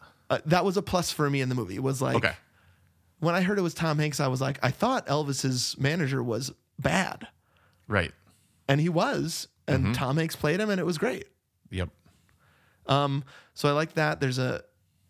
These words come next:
Speaker 1: I think the highest grossing movie in the world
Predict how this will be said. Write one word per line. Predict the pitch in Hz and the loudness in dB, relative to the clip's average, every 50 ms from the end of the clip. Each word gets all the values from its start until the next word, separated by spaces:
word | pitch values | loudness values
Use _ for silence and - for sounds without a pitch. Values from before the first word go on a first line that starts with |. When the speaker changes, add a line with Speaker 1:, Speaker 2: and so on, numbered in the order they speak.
| _ _ _ _ _ _ _ - | _ _ _ _ _ _ _ -2
Speaker 1:
I | 123 127 | -2 -2
think | 123 - 196 196 - 175 - _ _ - | 0 -2 -4 -4 -6 -10 -18 _ _ -12
the | - 127 120 131 165 185 214 220 220 226 233 - | -10 -4 0 2 2 4 4 2 2 0 -2 -4
highest | - - 165 175 180 190 190 - - | -2 0 0 2 2 2 0 -2 -2
grossing | - 165 160 156 - 170 160 | -2 -2 0 0 0 0 2
movie | 156 160 156 160 165 160 | 2 2 2 2 0 0
in | 151 143 | 0 0
the | 139 135 | -2 -2
world | 127 127 135 135 143 156 170 175 180 190 185 202 - | -2 0 0 2 2 2 2 0 -2 -2 -4 -6 -10